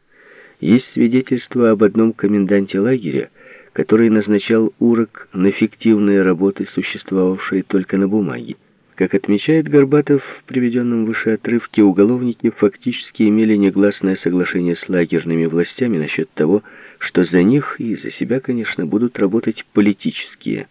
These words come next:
А, разумеется, уголовники, бытовики и воришки, ещё не возведённые в закон, работали тоже. Женская доля. Высокий процент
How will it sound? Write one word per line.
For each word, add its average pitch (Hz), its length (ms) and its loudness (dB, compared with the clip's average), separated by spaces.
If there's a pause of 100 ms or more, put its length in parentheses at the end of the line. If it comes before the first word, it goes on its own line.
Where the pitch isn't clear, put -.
(380)
А, 85 180 4
разумеется, 151 540 0
уголовники, 135 720 4
бытовики 95 1040 -2 (120)
и 101 140 0
воришки, 87 640 2
ещё 80 340 -2
не 87 140 0
возведённые 82 720 0
в 65 80 -8
закон, 143 500 0 (260)
работали 107 600 0
тоже. - 400 -10 (3500)
Женская 127 760 0
доля. 64 420 -6 (3000)
Высокий 160 540 0
процент 147 560 2